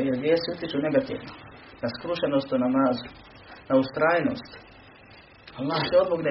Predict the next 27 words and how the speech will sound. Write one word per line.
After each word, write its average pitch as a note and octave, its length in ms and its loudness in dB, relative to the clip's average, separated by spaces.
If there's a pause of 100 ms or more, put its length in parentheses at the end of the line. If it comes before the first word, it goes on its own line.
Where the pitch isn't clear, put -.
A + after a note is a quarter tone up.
pa D3 60 4
ne F3 160 2
možeš D3 180 4
dvadeset E3+ 300 6
mjeseci F#3 380 2
da D3 220 10
radiš D3 180 10
kojeg C#3 180 4
si - 120 2
Allah F#3 260 10
kućom D3 240 2 (100)
radio. A#2+ 260 2 (720)
Zbog D#3 220 2
nekog D#3 240 6
grijeha C#3+ 240 8
i - 100 -2
stalno G#3+ 280 4
ti D#3 100 2
je D3 120 4
novi C3+ 220 6
taj A#2+ 160 6
grijeh, A#2 280 -2
znaš D#3 240 4 (180)
zbog A#2+ 200 -8
čega - 220 0
je. - 60 -16 (4000)
Pa C3 60 -10